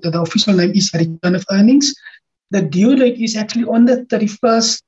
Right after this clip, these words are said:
of May twenty twenty-one. Failure for companies to submit the return of earnings, they will be penalized at ten percent on the assessment amount on the account payable.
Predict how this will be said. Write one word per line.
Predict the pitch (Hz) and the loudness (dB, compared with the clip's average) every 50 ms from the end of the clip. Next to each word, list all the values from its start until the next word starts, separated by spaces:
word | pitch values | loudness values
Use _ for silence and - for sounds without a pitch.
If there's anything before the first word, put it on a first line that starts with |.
| _ - | _ -10
of | 190 - - | -10 -8 -4
May | 170 165 165 175 185 185 185 165 160 - - | -2 0 0 2 2 2 0 0 -4 -8 -6
twenty | - 180 175 175 170 196 190 | -4 -4 -4 -2 -4 -6 -8
twenty-one. | - 175 170 165 160 160 160 156 160 156 156 156 156 _ _ _ _ _ _ _ - | -4 -2 -2 -2 -2 -2 -2 -2 -2 -2 -2 -4 -6 _ _ _ _ _ _ _ -2
Failure | 302 302 311 320 311 285 285 | 0 2 4 4 2 2 0
for | 240 - 240 - | -2 -4 -6 -4
companies | - 214 208 202 202 214 202 202 196 202 | 0 0 0 0 2 2 0 0 0 -2
to | - 185 | -6 -8
submit | 175 - 185 165 - - 160 165 190 202 202 202 _ - _ _ _ _ _ _ - | -6 -4 -4 -6 -6 -4 -2 2 2 2 2 0 _ -20 _ _ _ _ _ _ -2
the | 170 | 0
return | 170 175 170 175 - 196 190 185 | 0 0 0 -2 -2 0 0 0
of | 185 180 - 196 | 0 -2 -2 -2
earnings, | 185 180 175 165 170 160 - - | 0 2 2 2 0 0 -2 -4
they | 175 180 | -2 0
will | 175 175 175 196 214 226 | 0 0 0 0 0 0
be | 247 240 | -2 -4
penalized | 240 - 214 202 202 202 196 190 185 175 175 170 160 _ | -4 -2 -2 0 0 0 0 2 2 0 0 -2 -6 _
at | - 170 165 _ | -12 -12 -12 _
ten | - 233 226 233 226 226 | -6 -4 -2 -2 -2 -2
percent | 208 202 - - 180 170 165 160 165 165 _ - | -4 -4 -2 -2 0 0 0 0 -2 -6 _ -2
on | 202 196 196 | 0 2 2
the | 190 190 - | 2 0 -2
assessment | 208 202 - - 208 202 - - 214 208 214 214 214 214 - | -2 -4 -2 -2 -2 -2 -2 0 2 2 2 0 -2 -4 -2
amount | 190 202 233 269 269 - - | 0 0 0 0 -2 -4 -6
on | 185 180 | -6 -4
the | 165 170 | -4 -4
account | 170 170 - 196 185 185 185 190 | -6 -6 -6 -6 -4 -4 -6 -4
payable. | - 196 202 202 202 190 220 247 262 _ | -2 0 2 2 2 2 0 -2 -2 _